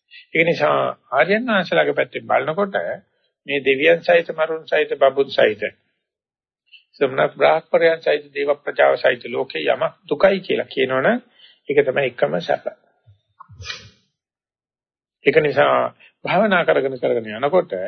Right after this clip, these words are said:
යෝගාවචරයට තේරෙන්නේ නැහැ. සාර්ථක යෝගාවචරයට තේරෙන්නේ නැහැ. එයාට ඉස්සර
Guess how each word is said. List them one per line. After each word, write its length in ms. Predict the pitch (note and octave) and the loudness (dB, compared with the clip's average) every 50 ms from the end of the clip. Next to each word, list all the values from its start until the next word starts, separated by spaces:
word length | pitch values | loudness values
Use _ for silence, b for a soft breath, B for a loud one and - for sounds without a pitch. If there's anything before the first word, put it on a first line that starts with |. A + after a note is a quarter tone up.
| - - - _ _ _ | -10 -12 -18 _ _ _
යෝගාවචරයට 640 | - C#3+ C3+ C3+ C#3 C#3+ C3+ C#3 C#3 C#3+ C#3+ C#3+ - | -2 0 2 4 4 2 2 0 -2 -2 -2 -2 -2
තේරෙන්නේ 460 | C#3 C3+ C3+ C#3 C#3 B2+ A2 A2 A2 A2+ A#2 | 0 0 0 2 0 -2 -4 -2 -2 -2 -2
නැහැ. 220 | G#2 G#2 A#2 D#3 F3 F3 - _ _ _ _ _ _ | 0 -2 -2 -4 -4 -8 -14 _ _ _ _ _ _
සාර්ථක 360 | - - - - - - D#3 E3 | -6 -2 -2 -2 -2 -4 -6 -4
යෝගාවචරයට 680 | D#3 D#3 D3+ D#3 D3+ D3 D3 C#3+ - D3 C#3+ C3+ - | 0 0 2 4 4 4 4 2 0 -4 -4 -2 -2
තේරෙන්නේ 440 | C#3 C3 B2 B2+ A2+ A2 G#2+ G2+ G2+ G#2+ | 0 0 0 0 -2 -4 -8 -18 -18 _
නැහැ. 320 | B2 A#2 G#2+ G#2+ B2+ F3 A#3+ - - _ _ _ _ _ _ _ - | -8 -4 -2 0 0 0 -2 -4 -10 _ _ _ _ _ _ _ -6
එයාට 180 | D3 D3+ - F#3 | -6 -4 -4 -6
ඉස්සර 460 | - B2 - - - - F#3+ F#3 | -8 -8 -12 -12 -4 2 2 4